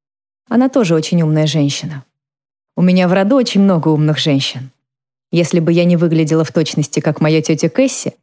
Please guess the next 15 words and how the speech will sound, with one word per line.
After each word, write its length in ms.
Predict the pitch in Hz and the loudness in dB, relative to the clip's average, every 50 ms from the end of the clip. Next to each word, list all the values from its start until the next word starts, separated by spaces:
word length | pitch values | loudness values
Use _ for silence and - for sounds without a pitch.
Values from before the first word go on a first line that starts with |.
| _ _ - | _ _ -2
я 120 | - 202 | 0 0
бы 80 | 196 185 | 0 0
подумала, 420 | - 175 170 170 190 190 180 165 | 0 0 0 2 2 2 2 0
что 160 | 165 - - 165 | 0 -2 0 0
меня 280 | 160 160 165 165 160 | 2 2 2 2 2
удочерили. 640 | 160 156 160 151 - 175 156 143 131 127 127 147 - _ _ _ _ _ _ _ _ _ _ _ _ _ _ _ - | 0 0 -2 -2 -2 -2 -2 -2 -2 -4 -6 -10 -14 _ _ _ _ _ _ _ _ _ _ _ _ _ _ _ -4
А 120 | 165 165 | -4 -2
знаешь, 540 | 147 214 247 285 269 202 - - - - _ _ _ _ - | 2 2 2 2 2 0 -2 -6 -10 -12 _ _ _ _ -8
ты 100 | - 302 | -6 -2
права. 440 | 302 330 320 311 262 160 123 127 - _ _ _ _ _ _ _ _ _ _ _ _ _ _ | 0 0 2 2 2 0 -2 -4 -10 _ _ _ _ _ _ _ _ _ _ _ _ _ _
Я 160 | - 175 190 | -2 0 0
удивленно 460 | 196 165 175 156 165 175 180 175 165 | 2 0 0 0 0 2 2 2 0
посмотрела 540 | 156 - 160 - 175 165 151 160 151 143 135 135 | 0 -2 -2 -2 -2 0 0 0 0 0 0 0
на 100 | 143 143 | 0 0
него. 340 | 139 139 131 127 127 127 | -2 -2 -4 -6 -10 -14